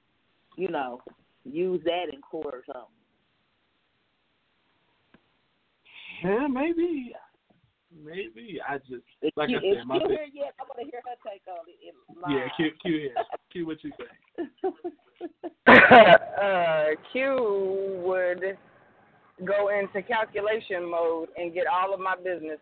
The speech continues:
Speaker 3: in order so that when I left, I left without drama and extra because I'm leaving. And you and your little secretary and your new baby will live a happy little life.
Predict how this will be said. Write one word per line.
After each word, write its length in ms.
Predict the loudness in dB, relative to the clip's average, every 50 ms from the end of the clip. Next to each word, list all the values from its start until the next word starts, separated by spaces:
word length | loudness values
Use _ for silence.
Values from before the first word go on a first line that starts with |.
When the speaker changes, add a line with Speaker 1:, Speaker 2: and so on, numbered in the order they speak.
| -14
Speaker 3:
in 80 | -16 -12 -8
order 300 | -6 -4 -4 -4 -6 -8 -10 -12 -14 _ -8
so 140 | -6 -4 -2
that 220 | 0 0 0 0 -2 -4
when 360 | -6 -8 -6 -6 -6 -6 -4
I 180 | -2 -2 0 0 -2
left, 380 | -2 -2 -2 -4 -4 -6 -8 -10 -8
I 160 | -6 -6 -6 -6
left 320 | -4 -4 -4 -4 -6 -8
without 340 | -10 -6 -6 -6 -6 -6 -6
drama 520 | -4 -2 -2 -2 -2 -4 -6 -8 -10 -10 -12 -16 -20 _ _ _ _ _ _ -6
and 140 | -6 -4 -2
extra 560 | -2 -2 -2 -2 -6 -14 -18 -16 -16 -16 -18 -18 _ -10
because 360 | -10 -6 -2 -2 -2 -2 -2 -2 -2
I'm 200 | -2 -2 -2 -2
leaving. 500 | -2 -4 -4 -6 -8 -10 -10 -12 -12 -20 _ _ _ _ -8
And 300 | -8 -6 -6 -6 -8 -10
you 240 | -10 -8 -8 -8 -8 -8
and 80 | -8 -8
your 80 | -6 -6
little 180 | -6 -6 -6 _
secretary 640 | -4 -4 -4 -4 -6 -8 -6 -4 -2 -2 -2 -4 -4 -6 -8
and 120 | -8 -8
your 100 | -8 -8
new 120 | -8 -8
baby 360 | -4 -2 -2 -2 -2 -4 -6 -10 -8
will 160 | -10 -8 -6
live 180 | -4 -4 -4 -2
a 160 | -4 -4 -4 -4
happy 260 | -4 -6 -6 -8 -10
little 240 | -8 -6 -4 -2 -2
life. 300 | 0 0 0 -2 -4